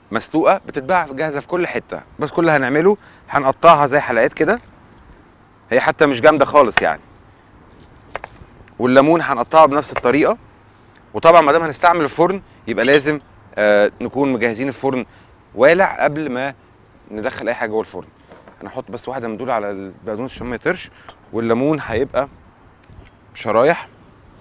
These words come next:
عندنا اختيار من اتنين، ممكن نعمل، آه، نستعمل ورق الالومنيوم،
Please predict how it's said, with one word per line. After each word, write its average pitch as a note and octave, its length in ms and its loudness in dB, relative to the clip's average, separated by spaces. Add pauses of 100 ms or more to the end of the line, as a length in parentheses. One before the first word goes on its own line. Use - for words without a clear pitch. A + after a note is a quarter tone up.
(1800)
عندنا D#3 220 2
اختيار E3+ 300 4
من E3 120 2
اتنين، B2 400 -2
ممكن B2 500 0 (880)
نعمل، A#2+ 520 2
آه، G#2 220 4
نستعمل A#2 540 2
ورق C3 220 4
الالومنيوم، A#2 600 -2